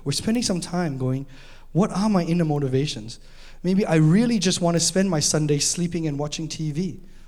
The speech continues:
Like, that's actually what, I'm, it's not what I'm doing. I, I wish I could do it,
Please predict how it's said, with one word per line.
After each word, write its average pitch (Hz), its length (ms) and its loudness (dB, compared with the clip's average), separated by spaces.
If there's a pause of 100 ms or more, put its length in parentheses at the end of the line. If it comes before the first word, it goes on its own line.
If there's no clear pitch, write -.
Like, 139 220 -4
that's 180 260 -2
actually 190 420 -4
what, 165 180 -2
I'm, 151 100 0
it's 143 140 -8
not 185 140 2
what 165 80 0
I'm 127 160 0
doing. 156 380 2
I, 98 220 -12
I - 20 -10
wish 208 200 2
I 180 60 0
could 156 160 -8
do 269 200 -2
it, 285 100 -4